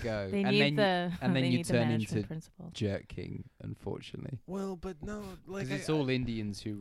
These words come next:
Speaker 3: I,
Speaker 1: run Jerk King.
Speaker 3: I feel like good
Speaker 2: Oh.
Speaker 3: management is, like, back and forth between, like,
Speaker 1: Mm.
Speaker 3: the people that spawn the idea and then the person's like, "Okay,
Speaker 2: <laughs>
Speaker 3: let's get you going somewhere real." <laughs>
Speaker 2: Let's make a franchise.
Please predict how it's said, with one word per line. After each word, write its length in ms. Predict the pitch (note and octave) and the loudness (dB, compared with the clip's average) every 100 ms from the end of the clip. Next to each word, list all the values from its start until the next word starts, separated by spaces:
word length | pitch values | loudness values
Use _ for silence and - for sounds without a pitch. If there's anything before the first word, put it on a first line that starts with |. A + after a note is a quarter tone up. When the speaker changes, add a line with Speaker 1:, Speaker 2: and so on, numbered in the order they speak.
| G2+ | -2
Speaker 3:
I, 40 | |
Speaker 1:
run 280 | G2 F2+ - | -2 -2 -6
Jerk 360 | - F#2+ E2 - | -8 -6 -6 -8
King. 240 | - - | -10 -10
Speaker 3:
I 60 | - | -10
feel 240 | F3 C#4 | -6 -4
like 160 | B3 F#3 | -2 -2
good 280 | E3+ E3+ E3+ | 0 0 0
Speaker 2:
Oh. 20 | |
Speaker 3:
management 640 | C3 B2+ B2+ B2+ A2 A2+ G#2+ | -2 -2 -2 -2 -2 -4 -4
is, 140 | F#2+ | -6
like, 260 | A2 G2 - | -10 -14 -10
back 340 | G#2 G2+ G2+ | -8 -6 -8
and 100 | F#2 | -12
forth 580 | - - F2 E2 - - | -16 -20 -18 -18 -18 -20
between, 360 | - - A2+ A2 | -18 -12 -10 -8
like, 160 | G#2+ G2 | -8 -8
Speaker 1:
Mm. 140 | G2+ | -8
Speaker 3:
the 60 | A2+ | -4
people 320 | D3 D#3 D3 | -2 -2 -4
that 180 | A#2 G2+ | -4 -6
spawn 480 | - - A#2 A#2+ A#2 | -10 -8 -8 -6 -8
the 120 | A2 | -8
idea 640 | G#2 G#2 G2 G2+ G2+ G2 F2+ | -8 -10 -10 -10 -10 -10 -12
and 100 | G#2 | -12
then 80 | |
the 80 | G2+ | -12
person's 380 | G2 A2+ G2+ F#2+ | -12 -12 -12 -14
like, 140 | G2 - | -14 -12
"Okay, 380 | B2+ - - - - | -14 -4 -2 -2 -12
Speaker 2:
<laughs> 140 | - - | -20 -12
Speaker 3:
let's 260 | D3+ E3 | -10 -10
get 200 | - D3 | -10 -10
you 120 | B2+ A2+ | -8 -10
going 340 | G#2+ F#2+ F#2+ | -10 -10 -12
somewhere 420 | - F#2 E3 F#3 F2 | -14 -16 -6 -6 -6
real." 320 | D#2+ - F3+ | -10 -8 -8
<laughs> 60 | - - - _ _ - - - - - - _ _ _ _ _ _ _ - - - - _ _ - - - _ | -12 -20 -20 _ _ -14 -14 -14 -20 -20 -20 _ _ _ _ _ _ _ -16 -16 -20 -20 _ _ -20 -20 -20 _
Speaker 2:
Let's 280 | G#3+ C#4 - | -2 -2 0
make 220 | G#3+ F#3+ | 2 4
a 60 | G#3 | 0
franchise. 960 | - F#3 F#3 F#3+ F3+ D#3+ D#3 F3 - | 0 2 2 0 -2 -2 -4 -8 -16